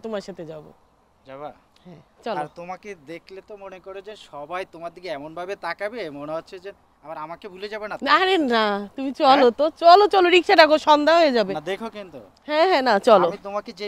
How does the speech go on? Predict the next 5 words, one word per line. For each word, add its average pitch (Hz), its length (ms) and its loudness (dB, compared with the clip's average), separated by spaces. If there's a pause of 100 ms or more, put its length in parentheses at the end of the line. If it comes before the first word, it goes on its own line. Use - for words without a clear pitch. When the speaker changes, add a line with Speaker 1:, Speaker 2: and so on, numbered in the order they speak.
(100)
Speaker 2:
প্রক্সিটা 190 440 -16 (140)
দেই, 185 240 -8 (340)
হ্যাঁ, 233 260 -2 (680)
এটা 208 160 -20 (100)
তো 185 280 -12